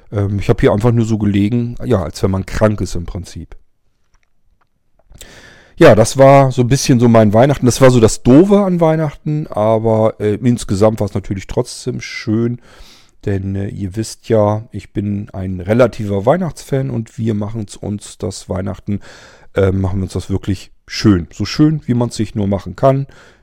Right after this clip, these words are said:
Wir holen uns da vielleicht so ein bisschen die Kindheit wieder mit zurück. Ich hab keine Ahnung, wie ihr es nennen wollt. Ich kenn viele, die sich sagen, "Weihnachtsbaum brauche ich nicht, macht mir nur Arbeit, macht Dreck, äh, kostet Geld und, ähm, ob der, was soll ich mit dem Weihnachtsbaum im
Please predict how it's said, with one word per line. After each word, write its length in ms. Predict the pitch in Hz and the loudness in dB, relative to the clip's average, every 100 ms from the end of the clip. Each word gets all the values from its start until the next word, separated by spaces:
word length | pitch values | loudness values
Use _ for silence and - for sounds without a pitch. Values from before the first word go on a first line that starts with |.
| _ | _
Wir 180 | 110 101 | -4 -2
holen 160 | 113 113 | 0 -2
uns 120 | - | -2
da 120 | 101 | -6
vielleicht 480 | - 101 98 104 - | -4 -6 -4 -4 -4
so 100 | 110 | -6
ein 60 | |
bisschen 320 | 95 - 110 113 | -6 -8 -8 -8
die 100 | 123 | -4
Kindheit 400 | 175 170 135 120 | -4 -2 -4 -2
wieder 160 | 120 | -4
mit 160 | 117 - | -4 -6
zurück. 300 | 120 113 113 | -8 -8 -6
Ich 200 | 120 - | -8 -8
hab 160 | - | -10
keine 280 | - 110 110 | -6 -4 -4
Ahnung, 260 | 113 117 110 | -2 -2 -4
wie 80 | 113 | -6
ihr 240 | 143 117 | -4 -4
es 140 | 101 | -4
nennen 320 | 135 151 139 127 | -2 -2 -2 2
wollt. 280 | 117 117 - - - - | 4 2 -2 -20 -20 -8
Ich 160 | 107 - | -8 -2
kenn 200 | 113 107 | -2 -2
viele, 380 | - 135 120 | -4 -2 -2
die 100 | 113 | -4
sich 200 | 110 107 | -6 -8
sagen, 360 | - 98 92 90 | -2 -2 -2 0
"Weihnachtsbaum 640 | 95 101 90 - 87 87 | 0 0 -4 -6 -6 -6
brauche 280 | 87 139 135 | 0 2 2
ich 60 | 120 | 0
nicht, 220 | 117 - | -4 -4
macht 240 | 101 - | -8 -6
mir 100 | 98 | -6
nur 220 | 98 92 | -4 -4
Arbeit, 340 | 110 113 110 104 | 0 2 2 0
macht 260 | 95 - | -10 -8
Dreck, 260 | 107 107 - - - - _ _ | -4 -4 -6 -20 -20 -20 _ _
äh, 120 | 101 - | -4 2
kostet 460 | 123 113 107 90 | 2 2 -2 -4
Geld 360 | 95 104 113 104 | 0 2 2 0
und, 460 | - 101 98 - | -4 -4 -4 -6
ähm, 300 | 82 95 98 | -8 -6 -4
ob 160 | 92 - | -6 -2
der, 280 | 101 98 95 | -2 -2 -4
was 140 | 98 | -2
soll 140 | 110 104 | 0 0
ich 100 | 107 | -2
mit 100 | 95 | -2
dem 100 | 98 | -2
Weihnachtsbaum 600 | 107 113 - 104 104 101 | -2 -4 -4 -4 -2 -2
im 260 | 101 95 | -4 -4